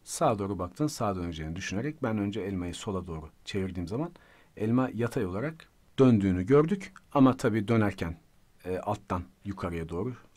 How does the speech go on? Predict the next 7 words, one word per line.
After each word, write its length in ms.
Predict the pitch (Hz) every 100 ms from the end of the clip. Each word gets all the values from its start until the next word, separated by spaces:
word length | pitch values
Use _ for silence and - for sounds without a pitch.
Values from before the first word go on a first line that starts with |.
| _ _
sol 360 | - - 92
alt 200 | 80 90
köşeden 340 | - 80 85 92
şu 140 | -
sol 220 | - 85
üst 240 | 85 - - _ _ _
köşedeki 580 | - 85 82 82 85